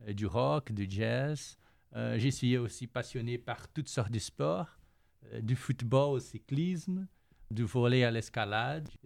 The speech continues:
Ces balados, euh, à m'intéresser, euh, je crois que c'est très important, euh, de garder, euh, les cultures et la langue vivante.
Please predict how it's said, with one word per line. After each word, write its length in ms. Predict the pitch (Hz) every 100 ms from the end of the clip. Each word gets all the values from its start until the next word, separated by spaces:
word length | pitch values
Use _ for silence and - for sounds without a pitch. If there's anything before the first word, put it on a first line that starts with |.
| 113
Ces 200 | - 143
balados, 480 | 135 131 127 170 180 -
euh, 420 | 131 120 117 113 117 - 123 _
à 100 | 113
m'intéresser, 960 | 107 120 117 131 131 117 - 131 165 165
euh, 460 | 123 117 110 113
je 100 | 107
crois 200 | 113 147 131
que 160 | -
c'est 140 | 139 -
très 340 | - 165 135
important, 640 | 147 131 127 - - 160 240 - _ _ -
euh, 480 | 123 123 127 123 120
de 200 | 123 139
garder, 640 | 135 139 127 117 139 139
euh, 300 | 123 113 110
les 140 | 113 131
cultures 560 | 143 127 143 156 165
et 180 | 135 127
la 140 | 123 120
langue 320 | 123 135 110
vivante. 640 | 120 104 120 175 202 -